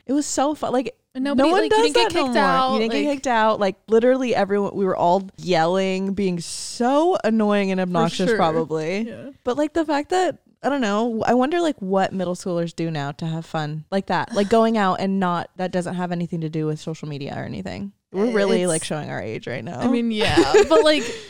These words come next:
Speaker 2: it, it is all social media. Like, sure, I'm sure kids are still out here having, like, kickbacks and whatnot, but, like, you're making a
Speaker 1: You're
Speaker 2: TikTok
Speaker 1: making
Speaker 2: while you're
Speaker 1: TikToks.
Speaker 2: doing it,
Speaker 1: Yep.
Speaker 2: and you're taking nice pictures to post to,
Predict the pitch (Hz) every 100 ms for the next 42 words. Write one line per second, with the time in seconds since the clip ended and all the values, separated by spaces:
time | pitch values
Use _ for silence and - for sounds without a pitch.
0 | - 277 269 240 220 208 311 370 339 -
1 | 208 - 202 185 175 165 180 214 - 302
2 | 269 247 247 - 226 220 220 - 226 214
3 | 208 - 196 180 202 202 202 190 196 175
4 | - 196 - 175 185 - 208 185 - 180
5 | 180 202 190 185 - 214 220 220 220 196
6 | 190 190 180 233 190 196 196 185 202 190
7 | 202 226 180 175 208 - 185 185 220 202
8 | 202 208 196 190 220 220 202 185 _ _
9 | 208 202 208 - 208 214 190 - - 170
10 | - 214